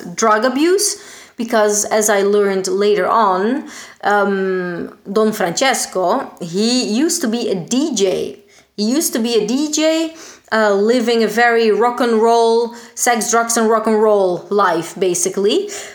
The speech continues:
um, until a friend of his died from a drug overdose. And he, um, locked himself up in, in his house for a couple of years, probably out of guilt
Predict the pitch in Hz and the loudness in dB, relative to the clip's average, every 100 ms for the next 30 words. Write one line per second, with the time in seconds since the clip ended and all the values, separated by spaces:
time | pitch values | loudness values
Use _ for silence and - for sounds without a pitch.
0 | - - 240 226 226 226 269 277 269 254 | -10 -2 2 2 0 0 -2 0 2 2
1 | 262 285 - 226 - 254 277 220 175 190 | 2 0 -2 -4 0 0 0 -2 -2 0
2 | 226 247 196 214 185 214 233 226 233 220 | 0 -2 -2 0 2 2 -2 -2 0 0
3 | 208 226 254 247 - 240 233 208 180 175 | 0 0 0 -2 0 0 0 0 2 0
4 | 165 165 - - - - _ - 208 202 | 0 -2 -6 -10 -20 -20 _ -2 0 2
5 | 202 196 185 214 220 214 208 - 190 190 | 0 -2 -2 0 2 2 0 0 0 0
6 | 185 180 175 170 170 170 185 254 254 247 | 0 -4 -4 -6 -6 -4 0 0 0 -2
7 | 240 233 214 208 233 233 - - 208 220 | 0 2 0 2 0 0 -6 -8 -2 0
8 | 208 190 180 175 160 - - - 208 202 | 0 0 -2 -4 -8 -10 -10 -2 -2 0
9 | 185 269 415 - 226 208 214 214 185 190 | 0 0 0 -2 -2 -2 -2 -2 0 0
10 | 208 269 277 - - 226 214 185 202 196 | 0 0 -2 -8 -4 0 0 0 0 2
11 | 196 190 175 165 254 302 311 - - | 0 0 -4 -2 0 0 0 -8 -14